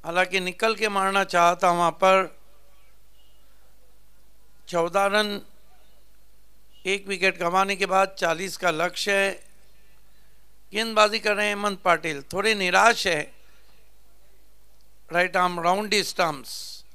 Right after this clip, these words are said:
इस मरतबा ऑन ड्राइव किया है, शॉट में नहीं है दम। रन मिलेंगे कम, लेकिन कम से कम दो। थोड़ा लेजी फील्डिंग रही थी वहां पर।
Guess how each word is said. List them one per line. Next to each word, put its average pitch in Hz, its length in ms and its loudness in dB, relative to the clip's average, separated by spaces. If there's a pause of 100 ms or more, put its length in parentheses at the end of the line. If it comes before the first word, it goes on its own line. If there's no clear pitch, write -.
(840)
इस 156 180 -10
मरतबा 175 460 4 (200)
ऑन 185 200 -2
ड्राइव 196 360 2
किया 202 200 6
है, 208 160 6 (300)
शॉट 180 340 0
में 190 120 0
नहीं 190 200 0
है 185 200 4
दम। 208 440 0 (1000)
रन 143 400 0
मिलेंगे 233 520 2
कम, 233 340 4
लेकिन 226 360 2
कम 220 260 2
से 220 140 -4
कम 196 240 2
दो। 165 160 -2 (1800)
थोड़ा 220 300 4
लेजी 196 680 0
फील्डिंग 190 400 0
रही 185 200 4
थी 185 120 -2
वहां 175 220 6
पर। 190 400 6